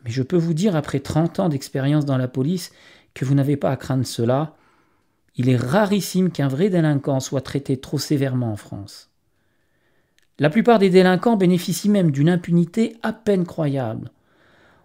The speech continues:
On entend souvent parler de violation des droits de l'homme dans nos prisons. Mais savez-vous pourquoi deux cent vingt-cinq détenus dans une prison de Lyon viennent de lancer une pétition pour dénoncer des conditions de détention inacceptables ?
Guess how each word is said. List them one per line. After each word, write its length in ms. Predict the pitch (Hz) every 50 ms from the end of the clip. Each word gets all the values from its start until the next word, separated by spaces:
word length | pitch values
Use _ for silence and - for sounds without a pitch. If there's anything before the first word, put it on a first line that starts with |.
| _ _ -
On 160 | - 147 160
entend 220 | 170 165 165 190 175
souvent 320 | 165 - 170 151 170 156
parler 280 | - 156 143 180 220 196
de 100 | 156 147
violation 580 | 135 127 151 190 180 170 160 151 - - 214
des 140 | 175 165 151
droits 220 | 151 131 139 139 139
de 80 | 143 160
l'homme 240 | 190 202 190 170
dans 160 | 151 143 135 139
nos 100 | 143 135
prisons. 460 | - - 147 135 143 151 135 107 104 _ _ _ _ _ _ _ _ _ _ _ -
Mais 80 | 120
savez-vous 420 | 123 - 190 185 196 196 185 214 202
pourquoi 360 | 208 202 - - - 247 220
deux 220 | 165 143 160 180
cent 160 | 175 - 196 180
vingt-cinq 440 | 160 165 160 151 - 160 160 165
détenus 460 | 139 139 135 135 - 147 139 175 208 165
dans 140 | 151 143
une 180 | 123 131 143 139
prison 360 | - - 180 170 156 175 165
de 100 | 147 143
Lyon 340 | 139 135 139 143 175 214 220
viennent 280 | 170 143 143 151 151 139
de 80 | 135 127
lancer 420 | 123 135 151 160 - - - 170
une 160 | 151 143 139
pétition 540 | - 143 127 - - 135 - - 208 214 208
pour 220 | 208 - 151 127
dénoncer 520 | 120 135 135 131 127 123 - - 170 165 - -
des 200 | 117 120 117 113 - _ _
conditions 580 | - 175 185 190 165 165 170 - - 190 190 170
de 100 | 156 147
détention 580 | 135 135 135 - 147 139 139 - - 175 170
inacceptables ? 880 | 151 151 143 143 156 170 170 - - 165 160 - - 190 208 220 214